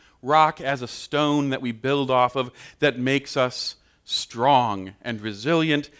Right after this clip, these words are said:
And there's also the stone that is hurled through the air to kill people. A stone as a weapon of violence. There was a movie some years back, I really don't remember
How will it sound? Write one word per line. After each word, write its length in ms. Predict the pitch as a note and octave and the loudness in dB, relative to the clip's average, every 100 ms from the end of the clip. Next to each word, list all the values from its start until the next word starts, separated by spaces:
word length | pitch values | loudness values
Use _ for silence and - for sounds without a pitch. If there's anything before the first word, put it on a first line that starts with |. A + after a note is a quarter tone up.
| - - - | -20 -18 -4
And 260 | F#3+ G#3 F#3 | 2 2 2
there's 200 | F3+ - - | 0 -2 2
also 340 | G3 - G3 | 4 4 -2
the 140 | E3 | -4
stone 420 | - - F3+ E3+ D#3 | -6 -2 0 2 2
that 140 | D3+ | 0
is 120 | C#3 | -2
hurled 360 | C#3+ F#3+ F#3 E3 | 0 2 2 0
through 140 | E3+ | -4
the 160 | D#3+ - | -4 -2
air 400 | D3 C#3+ C#3 C#3 _ _ _ | 0 2 0 -2 _ _ _
to 140 | D3 | -6
kill 380 | - - C3 B2 | -6 -6 -4 -4
people. 440 | - G2 F2+ F2 _ _ _ _ _ _ _ _ _ _ _ _ _ _ _ _ _ _ _ _ _ | -8 -12 -12 -20 _ _ _ _ _ _ _ _ _ _ _ _ _ _ _ _ _ _ _ _ _
A 40 | - | -18
stone 760 | - - C3+ C#3 C#3 C3+ C3 B2 _ | -14 -10 -6 -4 -4 -4 -8 -14 _
as 160 | A#2 A2 | -14 -12
a 60 | G#2+ | -8
weapon 480 | A2+ A#2 F#2+ F2 F#2 _ _ _ _ _ | -6 -6 -8 -16 -18 _ _ _ _ _
of 140 | - G2+ | -14 -12
violence. 720 | G2+ F#2+ G2 F2+ - - - _ _ _ _ _ _ _ _ _ _ _ _ _ _ | -6 -4 -4 -8 -16 -20 -20 _ _ _ _ _ _ _ _ _ _ _ _ _ _
There 120 | D#3 | -2
was 100 | D#3+ | 0
a 60 | C#3 | 0
movie 300 | B2+ C3 A#2+ | -2 -2 -4
some 240 | - G#2 | -6 -8
years 180 | G2 F#2+ | -6 -8
back, 300 | - F#2+ F#2+ | -8 -8 -6
I 20 | |
really 220 | G#2+ B2+ B2 | -6 -4 -4
don't 160 | A2 | -4
remember 460 | G2 G2 G2 F#2 | -6 -8 -10 -12